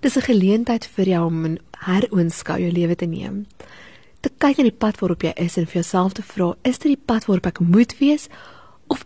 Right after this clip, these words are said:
is dit die tyd om flikkers aan te sit en in 'n nuwe baan te klim?" Dit wat vir ons soos 'n negatiewe ding lyk, is nie noodwendig altyd negatief nie. Ek bid werklik dat die Here vir julle elkeen onderskeidingsvermoë sal gee om,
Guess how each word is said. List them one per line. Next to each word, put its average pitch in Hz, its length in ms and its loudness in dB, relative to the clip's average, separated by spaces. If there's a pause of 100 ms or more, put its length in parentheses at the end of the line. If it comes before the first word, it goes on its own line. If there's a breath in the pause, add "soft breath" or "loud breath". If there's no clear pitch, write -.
is - 280 0
dit 339 100 4
die 330 220 4
tyd 175 220 2
om 175 120 0
flikkers 233 560 2
aan 180 200 2
te 180 100 -2
sit 165 400 0
en 208 120 4
in 175 140 6
'n 165 200 0
nuwe 185 200 6
baan 160 300 -2
te 180 100 -8
klim?" 208 420 -10 (2000 loud breath)
Dit 240 180 0
wat 262 140 -2
vir 202 140 -2
ons 190 120 0
soos 196 180 -2
'n 180 120 -2
negatiewe 180 540 -2
ding 160 220 -2
lyk, 151 360 -6
is 190 280 0
nie 190 120 0
noodwendig 170 560 -4
altyd 180 320 -6
negatief 185 540 -10
nie. 226 200 -12 (1000 loud breath)
Ek - 120 -6
bid - 220 2
werklik 175 340 2
dat 190 100 2
die 175 80 4
Here 165 200 4
vir 185 160 -4
julle 170 200 0
elkeen 196 600 -4 (400 loud breath)
onderskeidingsvermoë 208 1000 0
sal 170 160 -6
gee 185 260 -8
om, 175 100 -6